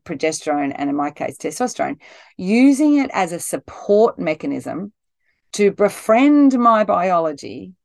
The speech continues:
as I navigate a natural decline in estrogen, there's nothing wrong with it. And, you know, I can tell you, my old self up to the twenty twenties,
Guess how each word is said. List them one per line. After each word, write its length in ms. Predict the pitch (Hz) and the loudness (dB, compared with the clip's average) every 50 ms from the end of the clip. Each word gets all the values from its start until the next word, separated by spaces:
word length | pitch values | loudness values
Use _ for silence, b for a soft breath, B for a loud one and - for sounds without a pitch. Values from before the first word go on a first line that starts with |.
| _ _ _ _ _ _ _ _ - | _ _ _ _ _ _ _ _ -2
as 240 | 190 190 196 190 - | 2 2 2 2 0
I 240 | - - 180 175 | -2 0 0 0
navigate 960 | 170 170 175 180 180 185 190 190 202 180 - 165 160 151 147 131 - - - _ _ - | 0 0 2 2 2 2 2 0 -2 0 0 0 0 0 -2 -4 -6 -14 -20 _ _ -6
a 160 | 156 170 170 165 | -4 -4 -2 -2
natural 800 | 160 160 160 160 170 180 - - - - - 220 190 185 175 | -4 -2 -2 0 0 0 -2 -4 -8 -6 -2 0 0 0 0
decline 840 | 160 160 156 - - - 147 143 139 135 135 139 156 202 240 247 247 _ _ _ _ _ | -4 -6 -8 -8 -6 -4 -2 -2 -2 -2 -2 -4 -2 -2 -2 -4 -4 _ _ _ _ _
in 140 | - 160 147 | -8 -6 -6
estrogen, 600 | 135 135 135 - - 147 - - 123 156 196 226 233 _ _ _ _ _ _ _ _ _ _ _ _ _ _ _ _ _ _ _ | -6 -8 -8 -10 -10 -12 -10 -8 -8 -6 -6 -8 -8 _ _ _ _ _ _ _ _ _ _ _ _ _ _ _ _ _ _ _
there's 160 | - 226 208 214 | -4 -4 0 0
nothing 300 | 285 302 302 - 339 294 | 0 0 0 0 0 0
wrong 220 | 208 185 233 254 | 2 2 0 0
with 140 | 254 - - | -2 -4 -6
it. 140 | - - - _ _ _ _ _ _ _ _ _ _ _ _ _ - | -12 -14 -16 _ _ _ _ _ _ _ _ _ _ _ _ _ -6
And, 140 | 196 185 185 | -4 -2 0
you 60 | 190 | 0
know, 60 | 208 | 0
I 60 | 240 | 0
can 200 | 254 - 277 240 | 0 0 -2 -2
tell 200 | 226 - 269 240 | 0 0 0 0
you, 340 | 220 180 147 151 151 165 180 - | 0 -2 -4 -4 -4 -6 -6 -6
my 200 | - 165 160 156 | -6 -4 -4 -2
old 280 | - 170 175 185 190 - | 0 0 0 0 -2 -6
self 320 | - - 170 151 160 156 | -6 -4 -4 -4 -4 -4
up 180 | - 147 - - | -4 -6 -6 -6
to 80 | - - | -10 -18
the 120 | - 151 | -16 -16
twenty 320 | - - 190 151 143 143 | -12 -8 -6 -6 -6 -6
twenties, 580 | - - 262 - 208 - - 143 180 185 - - | -6 -4 -4 -2 -2 -2 -4 -6 -8 -10 -12 -18